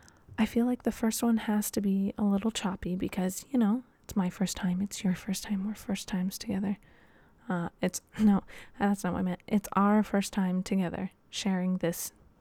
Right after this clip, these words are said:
this format. Uh, yeah. And if there's things where you're like, "Emily, you, you do this, like, weird lip, uh,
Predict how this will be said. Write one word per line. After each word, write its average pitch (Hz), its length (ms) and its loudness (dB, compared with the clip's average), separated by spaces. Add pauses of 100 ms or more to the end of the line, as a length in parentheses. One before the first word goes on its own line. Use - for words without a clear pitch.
(140)
this - 160 -2
format. - 580 -2 (720)
Uh, - 320 -2 (880)
yeah. 180 240 -6 (440)
And 180 500 -4 (180)
if 180 140 -4
there's 185 220 4
things - 360 -4
where - 100 -2
you're 180 140 -2
like, 214 280 -2
"Emily, 302 400 2 (220)
you, 254 260 0 (260)
you 285 540 2
do 285 360 0
this, 262 280 -4
like, 254 240 -2
weird 240 640 2 (1120)
lip, 233 360 -4 (1080)
uh, 208 240 -4